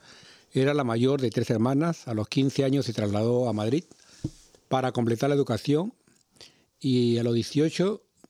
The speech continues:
tenía ya una clara vocación. No dudó que su futuro debía transcurrir al abrigo de un claustro.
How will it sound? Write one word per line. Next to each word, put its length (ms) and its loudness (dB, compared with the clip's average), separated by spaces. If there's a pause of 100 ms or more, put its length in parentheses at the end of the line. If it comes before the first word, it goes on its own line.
(320)
tenía 360 2
ya 140 2
una 160 2
clara 240 0
vocación. 580 -2 (680)
No 160 2
dudó 380 4
que 80 0
su 160 -2
futuro 380 2
debía 360 2
transcurrir 680 -4 (100)
al 160 -2
abrigo 400 2
de 60 0
un 140 0
claustro. 520 -4